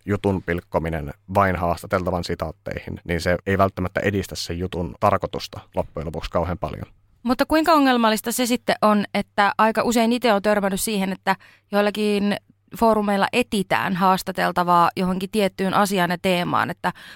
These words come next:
Speaker 2: oletko sinä tämän ikäinen ja onko sinulla tällainen ja tällainen kokemus.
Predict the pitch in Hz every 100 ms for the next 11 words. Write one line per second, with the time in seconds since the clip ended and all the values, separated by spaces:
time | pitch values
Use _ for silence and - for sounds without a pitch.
0 | - 220 240 220 208 185 220 208 202 190
1 | 190 185 185 185 180 180 185 180 175 190
2 | 180 175 170 175 175 175 226 220 151 170